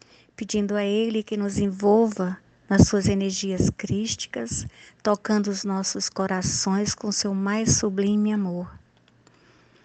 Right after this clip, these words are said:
E vamos pedindo, Mestre amado, abençoe-nos, proteja-nos e fortaleça-nos hoje e sempre. Abençoe os nossos lares físicos,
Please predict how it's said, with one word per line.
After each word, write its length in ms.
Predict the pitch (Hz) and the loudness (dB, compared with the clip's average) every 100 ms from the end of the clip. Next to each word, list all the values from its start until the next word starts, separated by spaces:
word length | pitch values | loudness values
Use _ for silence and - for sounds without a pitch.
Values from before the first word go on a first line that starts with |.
| - _ _ _ - | -20 _ _ _ -2
E 60 | |
vamos 340 | 247 247 240 226 | 4 6 4 2
pedindo, 460 | - 196 214 208 | -2 0 2 2
Mestre 460 | 208 202 202 - 202 | 2 4 4 4 2
amado, 440 | 185 180 185 208 202 _ - - _ - | 2 -2 -2 -6 -10 _ -20 -20 _ -4
abençoe-nos, 1200 | 233 233 233 - - 202 190 180 175 - - - - _ _ _ _ | 2 2 2 0 -2 -2 0 -2 -4 -4 -2 -2 -6 _ _ _ _
proteja-nos 1120 | - 202 190 - 196 226 233 240 233 233 - - - | -6 -4 -2 2 4 4 2 0 -2 0 -2 -2 -8
e 60 | |
fortaleça-nos 1200 | 202 - 202 - 214 196 185 185 - 180 175 175 | -12 -6 -6 -4 -4 -2 0 0 -2 -2 -4 -4
hoje 320 | 190 180 - | -4 -4 -2
e 40 | - | 0
sempre. 720 | - - 180 175 - - - _ _ _ - - - - | 2 2 0 -4 -6 -8 -8 _ _ _ -20 -20 -20 -2
Abençoe 520 | 226 220 214 - 208 | 2 4 2 2 0
os 120 | 196 | 0
nossos 480 | 196 190 190 - 196 | -2 -2 -4 -6 -6
lares 540 | 196 185 185 180 - - | -4 -2 -2 -4 -6 -6
físicos, 880 | - 196 208 214 - 220 214 - | -2 0 0 -4 -6 -8 -8 -8